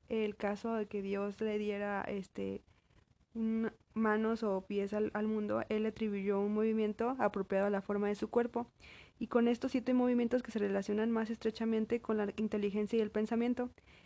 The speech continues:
quiso por consiguiente que el mundo girase sobre sí mismo y alrededor de un mismo punto, con un movimiento uniforme y circular.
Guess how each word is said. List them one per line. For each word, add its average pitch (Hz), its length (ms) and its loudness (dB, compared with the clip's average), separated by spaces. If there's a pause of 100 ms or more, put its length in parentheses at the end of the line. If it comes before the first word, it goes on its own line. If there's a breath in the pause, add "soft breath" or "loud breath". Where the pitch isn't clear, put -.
(200 soft breath)
quiso 269 240 0
por 269 200 4
consiguiente 214 580 2
que 233 220 2
el 208 80 2
mundo 220 260 2
girase 220 320 0
sobre 208 260 0
sí 208 140 -4
mismo 214 340 2
y 247 80 2
alrededor 196 440 0
de 214 180 0
un 214 200 2
mismo 214 260 0
punto, 233 420 -2 (340 soft breath)
con 214 160 2
un 214 80 4
movimiento 220 440 2
uniforme 226 480 0
y 240 60 4
circular. 190 580 -4